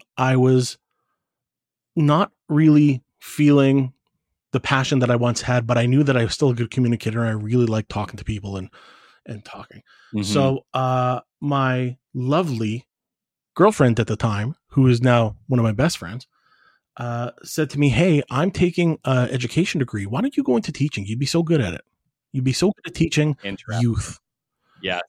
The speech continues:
Speaker 1: Um,
Speaker 2: Okay.
Speaker 1: yeah.
Speaker 2: I, I wondered, you know, we chatted briefly before the show, and I was like, "I wanna know how this happened."
Speaker 1: And,
Speaker 2: <laughs>
Speaker 1: and she's like, "You like doing the show anyway. You like doing the schmoozing and the, the talking.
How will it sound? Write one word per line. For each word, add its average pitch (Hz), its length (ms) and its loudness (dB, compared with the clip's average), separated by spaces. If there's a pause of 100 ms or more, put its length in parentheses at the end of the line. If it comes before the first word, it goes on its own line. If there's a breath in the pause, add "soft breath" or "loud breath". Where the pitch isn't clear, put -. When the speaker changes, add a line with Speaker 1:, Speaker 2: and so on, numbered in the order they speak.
Speaker 1:
Um, 113 500 -8 (640)
Speaker 2:
Okay. 104 280 -8 (480)
Speaker 1:
yeah. 139 60 -8 (600)
Speaker 2:
I, 131 220 0
I 139 160 2
wondered, 123 500 2
you 104 80 -2
know, 110 80 2
we 110 140 -2
chatted 107 340 0
briefly 113 340 -2
before 120 220 -2
the 117 80 0
show, 107 260 2
and 104 80 0
I 107 40 2
was 104 120 -2
like, 107 300 0 (320)
"I 120 200 0
wanna 110 360 2
know 107 160 2
how 104 160 2
this 98 180 -2
happened." 92 360 -4
Speaker 1:
And, 156 280 2 (320)
Speaker 2:
<laughs> - 340 -4
Speaker 1:
and 175 320 2
she's 175 200 0
like, 185 320 2 (280)
"You 175 120 6
like 226 240 2
doing 180 180 6
the 139 80 4
show 185 280 4
anyway. 120 400 2
You 156 200 0
like 202 200 2
doing 170 180 4
the 127 80 4
schmoozing 165 720 4
and 113 160 2
the, 107 240 -2
the 107 100 -8
talking. 170 560 -2